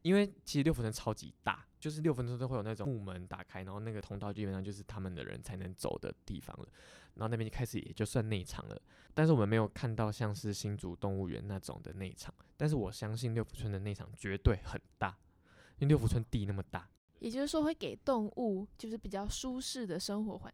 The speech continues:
Speaker 2: 境。
Speaker 1: 正确，我自己觉得他们应该舒服很多。然后他们让我们看到的就是那种很，我觉得很酷，呃，真的很好玩，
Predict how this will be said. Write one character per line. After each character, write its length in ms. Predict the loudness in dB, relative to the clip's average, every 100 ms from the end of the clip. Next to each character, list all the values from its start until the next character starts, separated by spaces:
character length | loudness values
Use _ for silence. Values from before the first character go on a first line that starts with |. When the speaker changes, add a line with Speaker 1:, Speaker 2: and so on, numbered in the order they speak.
| -14
Speaker 2:
境。 340 | -10 -10 -10 -8
Speaker 1:
正 200 | -4 -4
确， 240 | 0 0 0
我 120 | 2 2
自 140 | 2
己 80 | -4
觉 180 | -4 -6
得 60 |
他 160 | -4 -4
们 120 | -4
应 80 | -4
该 240 | -6 -8 -12 -14
舒 240 | -4 -4
服 160 | -4 -8
很 160 | -8 -10
多。 160 | -10 -10 -14 -4
然 100 | 2
后 80 | 4
他 140 | 4
们 160 | 2 0
让 140 | 0
我 60 | 0
们 120 | -2 -6
看 200 | -4 -2
到 220 | 0 0
的 80 | 0
就 160 | -2
是 240 | -2 -6 -4
那 80 | -2
种 220 | -2 -4
很， 140 | -4 0
我 80 |
觉 120 | 6 8
得 100 | 6
很 100 | 0
酷， 220 | -2 -2
呃， 180 | 0 2
真 160 | 2
的 0 |
很 160 | 2 0
好 140 | -2
玩， 180 | -4